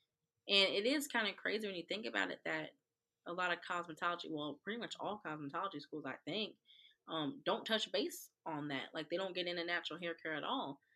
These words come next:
Um, especially with it being, you know, twenty twenty, you would think by now there would be more about it besides just relaxing.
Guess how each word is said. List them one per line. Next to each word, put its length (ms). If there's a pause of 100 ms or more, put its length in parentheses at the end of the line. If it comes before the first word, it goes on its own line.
(420)
Um, 500 (200)
especially 360
with 180
it 160
being, 400 (140)
you 120
know, 140 (260)
twenty 360
twenty, 300
you 200
would 220
think 300 (180)
by 220
now 720 (160)
there 100
would 140
be 140
more 520 (400)
about 420
it 180 (240)
besides 540
just 320
relaxing. 680